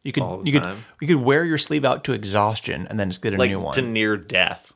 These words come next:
Speaker 1: Yeah.
Speaker 2: And then just be like, "Well, that quarter's over." And then you just go into the locker room, get a new sleeve, and come back. They'd have to make rules on that.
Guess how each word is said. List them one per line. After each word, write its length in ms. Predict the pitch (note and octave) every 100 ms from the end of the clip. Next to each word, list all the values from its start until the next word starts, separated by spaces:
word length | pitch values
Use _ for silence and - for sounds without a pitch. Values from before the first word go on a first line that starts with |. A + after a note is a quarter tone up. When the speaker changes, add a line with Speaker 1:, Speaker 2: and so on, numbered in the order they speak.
| -
Speaker 1:
Yeah. 300 | C#3 - -
Speaker 2:
And 100 | C3+
then 140 | B2+ B2
just 180 | A#2 -
be 80 | C3+
like, 280 | A#2+ A2+ -
"Well, 300 | C3+ D#3 D#3
that 180 | B2 C#3+
quarter's 380 | - G2+ G2 F#2
over." 300 | F#2+ G#2 G#2+ G#2+ -
And 120 | - A#2+
then 100 | A2
you 80 | G#2+
just 200 | G#2 -
go 240 | G#2 G2+
into 360 | G#2 G#2+ G#2+ G2
the 120 | G2
locker 440 | G2 G2 G#2 -
room, 480 | F#2+ G2 G2 G2 F#2 F#2
get 180 | G#2 F#2
a 20 |
new 240 | F#2+ G2
sleeve, 440 | F#2+ - G2+ G2 F2
and 100 | F2
come 180 | F#2 F2+
back. 320 | F#2 F#2 -
They'd 120 | C3
have 140 | E3 F#3
to 60 |
make 180 | G3 F3+
rules 340 | G#2+ A#2+ B2+ F2+
on 140 | F2
that. 260 | D#2 D#2